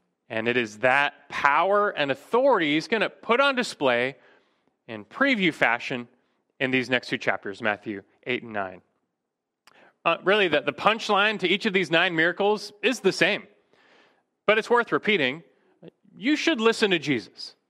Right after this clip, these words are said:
Right? Truly, he is the one who possesses all authority in heaven and on earth. You had better heed that authority. Listen to him, follow him,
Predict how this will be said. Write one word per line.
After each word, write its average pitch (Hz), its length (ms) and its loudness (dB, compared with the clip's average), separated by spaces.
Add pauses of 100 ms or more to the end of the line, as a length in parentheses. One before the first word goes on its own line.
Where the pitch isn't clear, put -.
(560)
Right? 139 140 -4 (140)
Truly, 214 360 0
he 214 260 0
is 175 420 0
the 160 100 2
one 156 280 0
who 139 140 -2
possesses 135 600 0
all 123 320 2
authority 101 560 -8 (360)
in 110 140 -10
heaven 107 480 -4
and 113 180 -8
on 113 180 -2
earth. 104 240 -4
You 127 280 -4
had 226 140 0
better 214 200 0
heed 202 380 -2
that 180 200 2
authority. 151 440 0 (1300)
Listen 151 400 0
to 160 140 0
him, 143 380 -2
follow 147 580 2
him, 107 380 -6